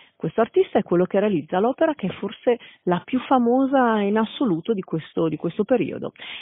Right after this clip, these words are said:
È un'opera che lui ha voluto fortemente, era proprio nata per essere il suo capolavoro, cioè parte da lontano, ne fa più versioni, eh, parte facendo appunto la, prima solo la piazza Malaspina di Vo-, di Volpedo, che era il suo paese,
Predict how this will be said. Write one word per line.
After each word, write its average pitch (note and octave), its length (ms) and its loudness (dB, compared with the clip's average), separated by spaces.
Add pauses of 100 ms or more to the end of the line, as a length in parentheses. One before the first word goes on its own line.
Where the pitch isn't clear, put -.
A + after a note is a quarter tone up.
È - 80 2
un'opera C4+ 380 4
che G#3 120 0
lui C4+ 160 0
ha A#3 120 4
voluto G3+ 400 0
fortemente, A#3+ 540 -2
era D#3+ 100 -4
proprio A3 260 -2
nata C#4 240 0
per G3 200 2
essere A#3 280 0
il F3+ 60 -2
suo - 140 -2
capolavoro, D#3 640 2
cioè F3+ 160 -6
parte A3+ 320 0
da G#3 80 2
lontano, B3 340 0
ne F3+ 100 0
fa F3 140 2
più A#3+ 180 -2
versioni, E3 640 -2 (360)
eh, D3+ 100 4
parte E3 300 2
facendo D#3+ 300 -2
appunto E3 280 -4
la, C#3+ 260 -2
prima D#3+ 280 -4
solo D3+ 180 -4
la C#3+ 100 -2
piazza C#3+ 640 0
Malaspina C#3+ 540 -4
di D3 260 -8
Vo-, D3 220 -6
di E3+ 100 -4
Volpedo, D#3+ 400 2
che C3 120 -8
era C3 100 -6
il D3+ 60 -8
suo - 140 -8
paese, E3+ 440 0